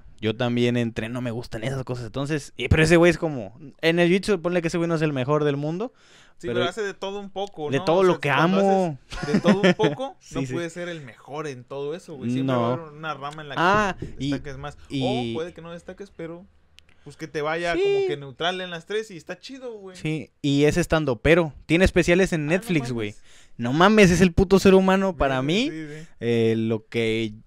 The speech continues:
Speaker 1: yo, si fuera la región cuatro de ese cabrón,
Speaker 2: <laughs> Ya,
Speaker 1: si, si yo
Speaker 2: ya
Speaker 1: narrara
Speaker 2: me
Speaker 1: peleas
Speaker 2: decía.
Speaker 1: aquí y <laughs> con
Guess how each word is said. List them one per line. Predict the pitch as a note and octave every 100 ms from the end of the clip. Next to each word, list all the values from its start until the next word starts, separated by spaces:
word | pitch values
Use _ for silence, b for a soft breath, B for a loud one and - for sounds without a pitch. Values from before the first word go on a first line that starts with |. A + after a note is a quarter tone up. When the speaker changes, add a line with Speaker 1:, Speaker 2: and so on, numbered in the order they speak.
| -
Speaker 1:
yo, | C3 B2+ F3+ E3
si | -
fuera | C#3 D#3 F3
la | E3+ C#3+
región | C3 A#2+ C#3+ E3 D#3
cuatro | D3+ D#3+ D#3+ D3
de | D3
ese | D#3
cabrón, | C3 A#2 A#2+ E3 B3
Speaker 2:
<laughs> | - - -
Ya, | C3
Speaker 1:
si, | E3+ - -
si | - D#3
yo | F3+
Speaker 2:
ya |
Speaker 1:
narrara | A3+ F#3+ G3 A3
Speaker 2:
me | D3
Speaker 1:
peleas | D#3 D3 F3 F#3+
Speaker 2:
decía. | D#3+
Speaker 1:
aquí | D3+ A3 D4+ b b b -
y | A#2+ A#2 A2+ -
<laughs> | - - - B3 -
con | A3+